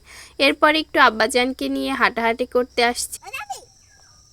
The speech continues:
সে আমাকে শাসন করতেছে, তাকে যদি কোথাও যেতে বারণ করি, এখন বলি, "যেখানে যাবি?" সে আমাকে বলে, আবার আমাকে সে এখন শাসন করে, "আর যাবি?" সন্তানের হাসি মায়েদের কাছে যে কতটা ভালো লাগার,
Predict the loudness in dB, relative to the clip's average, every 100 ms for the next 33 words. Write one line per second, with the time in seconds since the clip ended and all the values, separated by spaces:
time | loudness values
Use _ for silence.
0 | _ _ -6 2 4 4 0 -6 -8 -8
1 | -8 -8 -8 -10 -6 -8 -8 -10 -8 -8
2 | -4 -4 -4 -10 -10 -8 -8 -6 -8 -4
3 | -6 -2 -2 -2 -2 -2 -2 -2 -6 -6
4 | 0 4 4 8 8 8 4 8 6 8
5 | 2 2 8 8 8 2 2 -2 4 6
6 | 6 4 0 2 4 6 6 6 6 4
7 | 2 -2 -4 -4 2 2 2 -6 -2 -2
8 | 0 -4 -2 -2 2 2 2 2 2 2
9 | -2 -4 -16 -20 -20 -20 -4 4 4 4
10 | 2 2 2 2 2 0 -2 0 0 0
11 | 2 0 0 -6 -6 -6 -2 -2 -2 -4
12 | -2 -2 -2 0 2 2 2 2 2